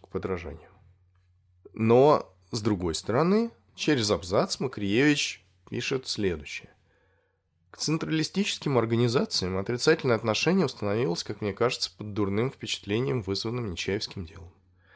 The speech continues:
Всеми порицалось поведение Нечаева, как оно выяснилось на суде. Слово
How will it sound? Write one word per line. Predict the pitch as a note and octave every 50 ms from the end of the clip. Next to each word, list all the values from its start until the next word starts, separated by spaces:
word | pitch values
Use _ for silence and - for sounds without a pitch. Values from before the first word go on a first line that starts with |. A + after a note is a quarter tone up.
| - - - - - _ _ _ _ _ _
Всеми | _ - - - B2+ C3 C3 C3 B2 A#2
порицалось | - - G#2+ G#2 G2+ - - A#2 A2+ G#2 F#2
поведение | - - F2+ E2+ F2 F2+ E2+ E2 D#2
Нечаева, | D#2 D#2 D#2 - - A2 B2 D3 E3 D#3+ D#3 D3+ C#3+
как | - - G2+ -
оно | G#2 G2+ G2+ G2+ G2 F#2+ F2 D#2+ E2+
выяснилось | F2 F2+ A2+ A2+ - C3 A#2 G#2+ - -
на | G2
суде. | F#2 - - F2 E2 E2+ D#2 - - _ _ _ _
Слово | - - - B2 C3 C3 A#2 A2 A2 G#2 F#2